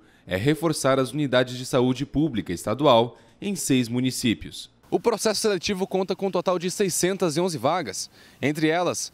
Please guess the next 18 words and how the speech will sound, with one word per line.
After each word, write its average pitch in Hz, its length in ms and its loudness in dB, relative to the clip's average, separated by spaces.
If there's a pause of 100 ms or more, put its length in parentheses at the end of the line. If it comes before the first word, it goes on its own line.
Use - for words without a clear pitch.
destacam-se 165 680 0
cento 214 260 -2
e - 20 -4
noventa 170 500 0
para 180 240 0
médicos 151 380 -2
gerais. 151 480 -2 (640)
As 175 180 -2
vagas 165 360 0
estão 156 200 -2
distribuídas 160 600 0
entre 170 180 -4
os 151 80 -4
municípios 156 560 0
de 127 80 -2
Porto 185 300 0
Velho, 139 400 0
Cacoal, 147 480 -2